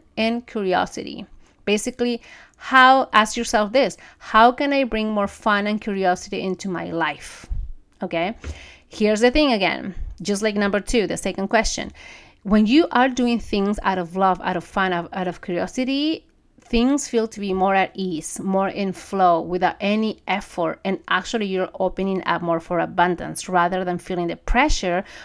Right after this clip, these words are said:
of having to do, do, do, or go and get it done, okay? Guys, life is a journey, it's not a race, <laughs> okay? Nobody is going to, even if we probably are used to comparing ourselves to the neighbor or to the per-,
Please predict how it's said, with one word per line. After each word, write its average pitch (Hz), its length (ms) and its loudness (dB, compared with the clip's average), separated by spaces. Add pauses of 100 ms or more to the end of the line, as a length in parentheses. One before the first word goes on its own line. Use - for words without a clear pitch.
(160)
of 170 100 -4
having 190 380 -2
to 196 160 -6
do, 202 400 -2
do, 190 340 -4
do, 202 360 0
or 180 200 -4
go 190 580 0
and 185 200 -4
get 175 160 -2
it 170 120 -2
done, 160 540 -2 (180)
okay? 165 460 -6 (680)
Guys, 196 600 2
life 190 680 2
is 214 180 -4
a 208 140 -2
journey, 185 640 0
it's 170 220 -6
not 175 260 0
a 170 100 2
race, 160 600 -2 (160)
<laughs> - 180 4
okay? 185 420 -4
Nobody 202 520 0
is 208 160 -4
going 196 320 -2
to, 196 260 -2 (380)
even 269 320 4
if 269 80 2
we 247 180 0
probably 220 600 0
are 196 180 2
used 190 380 -4
to 220 40 -8
comparing 190 460 0
ourselves 170 420 -2
to 190 140 -8
the 175 80 -2
neighbor 185 480 0
or 190 60 -6
to 175 180 -6
the 165 160 -12
per-, 185 180 -8